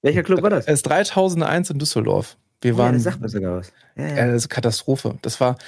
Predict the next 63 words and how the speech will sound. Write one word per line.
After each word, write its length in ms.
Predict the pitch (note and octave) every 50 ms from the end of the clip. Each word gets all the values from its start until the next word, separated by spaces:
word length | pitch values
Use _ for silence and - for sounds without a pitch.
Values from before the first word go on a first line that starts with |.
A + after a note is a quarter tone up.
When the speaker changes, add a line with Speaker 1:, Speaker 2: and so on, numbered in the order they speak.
| - -
Speaker 1:
Ja, 80 | B2+ C3+ D3+
Speaker 2:
auch 80 | D#3 E3
Speaker 1:
ja. 40 |
Speaker 2:
eine 160 | E3+ B2+ A2+ A#2+
witzige 340 | C#3+ - - D3+ B2 B2
Geschichte, 400 | A#2 B2+ A2 - - D3+ - -
wie 40 | A#2+
ich 80 | A#2+ A2+
da 100 | - G#2+
reingekommen 540 | G#2 A#2 B2+ B2 G#2 - - G2 F#2+ G2 F#2+
bin 140 | - G#2
vielleicht. 500 | G2 - - A2 G#2+ G#2+ B2+ F3 - - _ _ _ _ _ _ _
Also, 360 | - A#2+ B2 A2+ A2 F2+ - _ _ _ _ _ _ _ _ _ _
damals 500 | - G#2 A#2+ C#3 D3 D3 D#3 D#3 - -
war 120 | A2 G#2+
ich 100 | A2+ G2+
sechzehn 440 | - - A#2+ B2 - - - D#3+ D#3
und 80 | C#3 B2+
wir 140 | B2+ A#2+ A#2+
wollten 220 | A#2 A2 - -
unbedingt 500 | - - D#3+ E3 F3 D3+ C3 C3+ C3+ -
in 60 | B2+
diesen 220 | A#2+ A2+ A2+ - A#2
Nachtclub 460 | B2 A#2+ - - - G#2+ - - -
rein. 80 | - -
Das 160 | F#2+ F#2+ -
war 60 | G2
damals 440 | G2 A2 A2 A2+ A#2 A2+ G#2+ - -
der 200 | - A2+ G#2+ A2
Shit 260 | - - - A2+ -
in 140 | - - -
Düsseldorf. 460 | - - - - - - - - - _ - - - - - - - - - _ _ _ _
Und 100 | A#2+ A#2
dann 280 | A#2 A#2 A2+ - - _ _ _ _ _
war 100 | - A#2+
ich 60 | A#2
mit 100 | - C3
meinem 140 | B2 A#2 A2
Football-Kollegen, 800 | - - A#2 - - E3 D#3 D#3 - D3+ C#3+ C#3 C#3+ C#3 C#3+ C3+ B2
haben 80 | C3
uns 100 | C3 B2
überlegt, 300 | C3 A#2+ A2+ A#2+ A2+ A2+
wie 80 | C#3 D3
kommen 280 | - - - D3+ D3
wir 80 | D3 -
in 80 | C3 A#2+
so 80 | A#2+
einen 80 | A2+ A#2
Nachtclub 460 | B2 B2+ - _ - - A2 - -
da 100 | G2 F#2+
jetzt 320 | F2+ - - - - - -
rein? 200 | F2+ E2 D#2 D#2
Und 40 | F#2+
dann 140 | A#2 A#2 G#2
haben 60 | G#2+
wir 80 | A2 G#2+
gesagt, 100 | - -
okay, 320 | - - - A2+ B2+ D3+ -
es 100 | - -
war 80 | - A2+
so 100 | A#2+ A#2
die 100 | A2+ G#2+
Zeit, 440 | - - - A#2 A#2+ C#3+ F#3+ F#3+